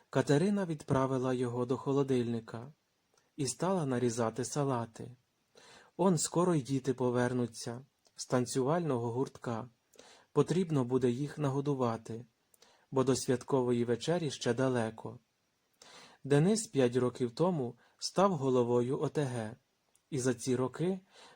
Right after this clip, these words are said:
не тільки село відродив, але й будинок мистецтв збудував для дітей усіх сіл, що об'єдналися. І Наталочка, і Максимко, і навіть маленька Олечка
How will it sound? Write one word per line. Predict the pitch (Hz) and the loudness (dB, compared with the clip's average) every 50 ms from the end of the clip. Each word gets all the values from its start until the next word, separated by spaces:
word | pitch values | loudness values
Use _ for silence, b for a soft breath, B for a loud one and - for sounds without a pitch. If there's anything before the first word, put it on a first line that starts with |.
| B | B
не | - 139 151 156 | 0 2 2 2
тільки | - 214 202 185 - 143 127 | 2 -2 -4 -2 0 -2 0
село | - - 135 127 127 123 117 | 0 2 2 2 2 2 2
відродив, | 123 123 123 143 143 139 127 127 120 110 113 113 _ _ _ _ _ _ _ _ B B B B B B B | 0 -2 0 0 0 0 2 0 -2 -2 -4 -8 _ _ _ _ _ _ _ _ B B B B B B B
але | 139 131 135 139 139 | 4 4 6 6 4
й | |
будинок | 135 135 139 147 190 202 190 165 156 - | 4 2 2 2 2 2 0 -2 -2 -2
мистецтв | 139 127 120 - - 131 131 127 127 - - - - - - - | -2 -2 -2 -2 -2 0 0 0 -2 -6 -16 -18 -16 -14 -10 -10
збудував | 127 123 123 131 131 131 135 123 127 123 123 123 | -8 -8 -6 -4 -2 0 0 2 2 2 2 0
для | 120 123 131 | 0 -2 -2
дітей | 123 131 131 - - 147 170 175 | -2 -2 -4 -2 -2 -4 -4 -4
усіх | 156 147 123 - - 139 135 - - | -6 -6 -6 -6 -4 -6 -6 -6 -8
сіл, | - - 135 127 131 135 - - | -8 -4 -2 -2 -2 -2 -4 -8
що | - - - 143 | -12 -6 -4 -4
об'єдналися. | 135 127 123 131 131 123 127 120 113 110 110 113 110 113 - - 113 110 123 - _ _ _ _ _ _ _ _ B B B B B | -2 -2 0 0 0 0 0 -2 -2 -2 -4 -4 -6 -8 -10 -12 -12 -14 -16 -20 _ _ _ _ _ _ _ _ B B B B B
І | B 131 123 | B 0 0
Наталочка, | 123 120 117 - 147 160 165 151 143 - - - - 127 - | 0 0 2 2 2 2 2 2 0 -2 -4 -6 -6 -6 -4
і | - 123 | -2 -2
Максимко, | 120 117 117 - - - 156 165 165 156 - - 131 123 120 - _ _ _ _ _ _ _ _ _ - | -2 -2 -4 -4 -4 -2 0 0 -2 -2 -4 -6 -6 -6 -8 -10 _ _ _ _ _ _ _ _ _ -2
і | 135 131 | 2 2
навіть | 131 131 127 127 120 127 123 - - | 4 4 4 2 2 -2 -2 -2 -2
маленька | 131 123 123 123 123 120 120 - - 123 | 0 0 2 2 2 0 0 -2 -4 -4
Олечка | - 143 147 180 180 165 143 - - - - 117 110 113 | 0 0 0 2 2 0 0 -2 -4 -6 -6 -8 -8 -8